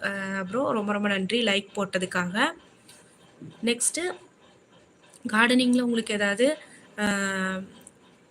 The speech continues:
டவுட்ஸ் இருந்ததுன்னா வந்து கண்டிப்பா கேளுங்க, நான் இதுல வந்து உங்களுக்கு ஷேர் பண்றேன். ஆ, நீங்க ஃபர்ஸ்ட் டைம் நம்ம சேனலை பார்க்குறீங்க அப்படின்னா கண்டிப்பா வந்து சப்ஸ்கிரைப் பண்ணிக்கோங்க.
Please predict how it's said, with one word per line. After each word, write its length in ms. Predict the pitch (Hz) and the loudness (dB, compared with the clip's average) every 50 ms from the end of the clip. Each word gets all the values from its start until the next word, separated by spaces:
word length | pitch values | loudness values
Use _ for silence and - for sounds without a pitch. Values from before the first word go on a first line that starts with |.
| - - - - _ - - | -20 -20 -20 -20 _ -8 2
டவுட்ஸ் 340 | 202 226 233 247 240 - - | 4 6 6 6 4 2 0
இருந்ததுன்னா 400 | 240 220 214 214 208 208 220 220 | 2 0 0 0 2 2 0 0
வந்து 220 | 208 202 208 240 - | -2 -2 -4 -4 -4
கண்டிப்பா 320 | 240 220 202 202 - 220 | -2 -4 -4 -2 -4 -6
கேளுங்க, 440 | 220 - 208 196 190 190 196 233 285 302 | -6 -2 -2 -2 -2 0 -2 -2 -2 0
நான் 120 | 294 254 | 0 0
இதுல 120 | 233 226 214 | 0 0 0
வந்து 180 | 208 208 226 | 0 0 0
உங்களுக்கு 320 | 220 214 208 196 196 202 185 - - | 0 -2 -2 -4 -2 0 0 0 0
ஷேர் 180 | 202 196 202 196 - | 0 -2 -4 -4 -2
பண்றேன். 460 | 202 190 185 180 180 214 269 339 370 - - - - - - - - - - | -4 -2 -2 0 2 2 2 2 0 -6 -16 -18 -16 -14 -14 -14 -14 -6 -2
ஆ, 120 | 208 202 202 | 0 0 2
நீங்க 340 | 226 269 311 339 339 320 - | 2 2 0 0 -2 -6 -4
ஃபர்ஸ்ட் 260 | 240 214 208 - - | -2 0 0 0 0
டைம் 160 | - 269 277 269 | 0 0 0 0
நம்ம 160 | 262 240 220 | -2 -2 -2
சேனலை 440 | 208 - 220 208 214 214 220 214 208 - | -2 -2 -2 0 -2 0 -2 -4 -4 -4
பார்க்குறீங்க 360 | 202 202 - - 202 202 208 202 | -6 -6 -4 -4 -4 -4 -4 -4
அப்படின்னா 340 | 196 190 190 196 254 330 349 | -4 -4 -2 0 0 0 0
கண்டிப்பா 400 | - 247 208 214 220 214 - 233 | 0 -2 0 0 -2 -2 -2 -2
வந்து 360 | 220 208 202 214 262 311 311 - - | -2 -2 0 0 -2 0 0 0 0
சப்ஸ்கிரைப் 420 | 208 196 - - - 214 208 214 - | -2 -4 -8 -8 -4 -6 -6 -4 -2
பண்ணிக்கோங்க. 520 | 196 190 190 185 - 190 185 180 180 190 | -2 -2 -2 -2 -2 -2 -2 -2 0 0